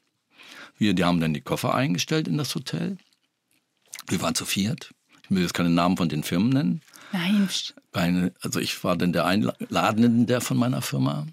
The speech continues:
Speaker 1: Die Firma sage ich auch nicht. "Stellen Sie die Koffer mal hier rein. Äh, die Zimmer sind noch nicht fertig. Hier ist vierundzwanzig Stunden besetzt und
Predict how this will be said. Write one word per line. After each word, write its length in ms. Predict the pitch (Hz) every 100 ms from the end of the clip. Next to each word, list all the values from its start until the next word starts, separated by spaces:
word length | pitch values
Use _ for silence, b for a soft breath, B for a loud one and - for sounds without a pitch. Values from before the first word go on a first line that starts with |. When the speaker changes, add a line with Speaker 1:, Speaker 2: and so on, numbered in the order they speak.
| _ _ -
Speaker 1:
Die 60 |
Firma 220 | 98 92
sage 200 | 90 85
ich 100 | 90
auch 240 | - 85 -
nicht. 460 | 147 160 - - - _ _ b b b b b b b b b -
"Stellen 260 | - 147 156
Sie 60 |
die 60 | 131
Koffer 200 | 139 127
mal 160 | 123
hier 200 | 98 98
rein. 460 | 92 98 120 160 85 -
Äh, 300 | 123 123 123
die 140 | 113 -
Zimmer 220 | - 131 110
sind 100 | 123
noch 60 |
nicht 140 | 110 -
fertig. 520 | 110 135 147 143 135
Hier 440 | - - 104 120
ist 100 | -
vierundzwanzig 560 | - 135 139 131 120 107
Stunden 300 | - 95 92
besetzt 760 | 78 71 92 175 - - - - _ _ - - -
und 520 | 95 98 117 - -